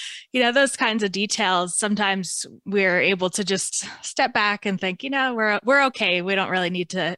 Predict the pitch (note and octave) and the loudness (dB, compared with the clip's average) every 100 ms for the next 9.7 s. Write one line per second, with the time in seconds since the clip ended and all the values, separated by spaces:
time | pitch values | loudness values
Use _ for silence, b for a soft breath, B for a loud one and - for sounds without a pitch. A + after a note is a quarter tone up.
0 | _ G3 D3+ D#3 F3+ F3+ D#3+ E3 D#3+ E3 | _ -10 -6 -4 -4 -4 -4 -2 -2 0
1 | F3 - - - A#3+ B3 G#3+ G3+ F#3+ F3+ | -2 -4 -4 -2 -2 -2 -2 -2 -2 -2
2 | F#3 F3 F#3+ F#3 E3+ - G3+ F#3 B B | -2 -4 -2 -4 -6 -2 -2 -2 B B
3 | B B3+ G#4+ A4 D#4 D4+ - B3+ A#3+ A#3 | B -2 0 0 0 0 2 2 4 2
4 | - A3 G#3+ G3+ D3 F#3+ F#3+ F#3 F3 F3+ | 0 0 0 0 0 0 0 -2 -2 -2
5 | F#3 F#3 - - - - G3 D#3 F3+ - | -2 -4 -6 -8 -6 -2 0 0 0 -2
6 | F#3 D#3 F3 F3+ E3+ F3 - F#3 F3 F#3 | -6 -6 -8 -6 -4 -4 -4 0 0 0
7 | F3+ G#3 F#3 - B B B - B3 - | -4 -6 -8 -10 B B B -6 -2 0
8 | A3+ G#3 - G#3 G#3 G3+ G3+ G3+ - - | 0 0 0 2 2 0 -2 -6 -12 -8
9 | G3+ - F#3 F#3 F#3+ F#3+ | -6 0 0 2 0 -2